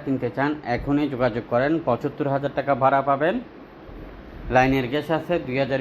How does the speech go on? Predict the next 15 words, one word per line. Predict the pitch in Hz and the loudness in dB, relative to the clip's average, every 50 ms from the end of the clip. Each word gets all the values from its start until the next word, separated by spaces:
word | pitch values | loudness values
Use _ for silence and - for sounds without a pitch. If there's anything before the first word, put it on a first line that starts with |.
| 117 107 | -2 -4
বিশ | 120 117 - - | -6 -6 -2 -2
সালের | 120 110 113 110 98 | -2 0 0 -2 -2
বিল্ডিং। | 101 90 92 87 85 - - - - - - - - - - - - - - | -4 -6 -6 -8 -10 -12 -14 -16 -14 -14 -14 -14 -14 -14 -12 -12 -10 -8 -4
বিস্তারিত | 113 123 123 - 131 127 123 - 127 123 120 | -4 -4 0 2 2 2 2 2 2 2 2
আমি | 127 143 147 143 | 2 0 0 -2
আপনাদেরকে | - 143 120 127 139 143 143 - | -2 -4 -4 -4 -4 -4 -4 -2
ক্লিয়ার | - 165 175 180 180 180 185 | 2 4 6 6 4 4 0
করে | 175 170 165 170 | 0 2 0 0
দিচ্ছি, | 165 - - 190 208 233 - - - - - - - 123 | -2 -2 -4 -4 -4 -6 -8 -10 -14 -18 -18 -14 -8 -4
ভিডিওটা | 123 135 143 151 147 147 139 117 107 | 0 4 4 4 4 4 2 2 4
ভালো | 135 147 151 143 139 | 4 4 4 4 2
করে | 139 131 120 - | 0 -2 -2 -4
শুনবেন। | 120 117 110 95 95 - - - - - - - - - - - - - - - - - | -4 -4 -2 -4 -4 -8 -8 -18 -18 -20 -20 -20 -20 -20 -20 -20 -20 -20 -20 -16 -2 6
জমির | 131 160 160 160 165 160 147 - | 6 8 8 8 6 4 4 2
পরিমাণ | 160 156 156 156 160 170 185 | 2 4 4 4 4 4 4